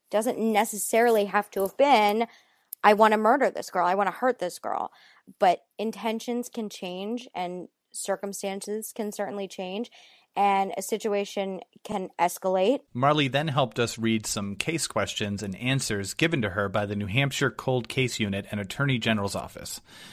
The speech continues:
Speaker 2: Some interesting answers, but potentially even more interesting non-answers.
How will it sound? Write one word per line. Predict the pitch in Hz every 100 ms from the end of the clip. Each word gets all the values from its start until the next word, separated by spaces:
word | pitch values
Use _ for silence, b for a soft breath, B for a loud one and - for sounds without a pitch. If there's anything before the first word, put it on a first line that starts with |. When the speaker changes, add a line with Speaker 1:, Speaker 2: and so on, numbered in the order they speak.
| B B
Speaker 2:
Some | - 113
interesting | 156 185 170 180 160
answers, | 156 160 - 113 101
but | - 110
potentially | - - 202 - 123
even | 113 117 117
more | 113 139 165
interesting | 110 101 104 - 107 101
non-answers. | 104 110 98 - - - - -